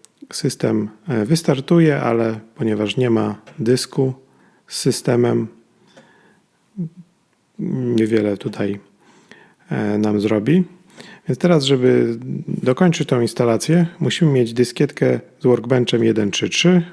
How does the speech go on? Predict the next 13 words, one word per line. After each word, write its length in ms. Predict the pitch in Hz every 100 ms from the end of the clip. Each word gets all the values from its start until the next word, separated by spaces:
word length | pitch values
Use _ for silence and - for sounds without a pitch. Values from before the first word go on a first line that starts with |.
| - _ _ -
albo 240 | 151 107 107 104 104
po 80 |
prostu 320 | 107 - - 107
jeden 300 | 104 98 92
trzy. 300 | - 156 151 - _ _ - - - - _ -
E, 420 | 135 117 110 110 110 _ _ _ -
czyli 140 | 160
to 100 | 151
jest 120 | 127
taka 220 | 143 -
dyskietka, 420 | 110 - 120 - 113
jak 160 | 107
była 380 | 110 107 104